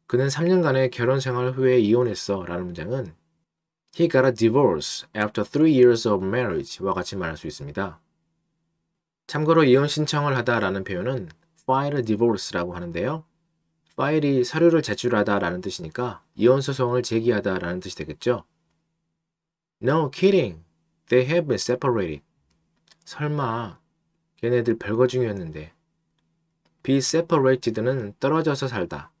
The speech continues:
별거하다라는 뜻의 표현인데요. 그는 아내와 이 년째 별거 중이야 라는 문장은 He's been separated from his wife for two years 와 같이 말하면 되겠죠.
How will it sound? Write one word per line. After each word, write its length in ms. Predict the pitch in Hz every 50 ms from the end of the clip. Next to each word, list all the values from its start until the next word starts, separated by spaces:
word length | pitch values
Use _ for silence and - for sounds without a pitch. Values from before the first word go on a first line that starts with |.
| _ _ -
별거하다라는 840 | - 104 113 117 143 143 135 127 113 117 110 104 98 90 90 92
뜻의 240 | - - - 101 92
표현인데요. 640 | - - 117 113 104 92 85 82 87 107 147 175 170 _ _ _ _ _ _ _ _ _ _ _ _ _ _ _ _ _ _ _ _ -
그는 260 | - 120 131 147 147 117
아내와 340 | 92 98 117 123 135 135 131
이 140 | 120 123
년째 280 | 127 143 139 135 - 131
별거 300 | 120 101 98 101 117 127
중이야 480 | 117 117 113 104 98 95 98 98 95 80
라는 180 | 85 87 95 92
문장은 520 | 90 85 90 85 98 127 139 127 92 - _ _ _ _ _ _ _ -
He's 240 | - 156 151 - -
been 140 | 151 143 139
separated 680 | 135 - 147 143 143 151 143 131 127 117 117 120 113
from 200 | - - 107 113
his 180 | 120 113 - 104
wife 320 | 107 113 127 127 98 - _
for 160 | - 104 95 -
two 200 | - - 139 131
years 520 | 117 113 131 127 - - - - - - -
와 100 | 104 92
같이 200 | 87 - - 87
말하면 160 | 85 87 85
되겠죠. 460 | 78 76 78 78 - - 143 151 156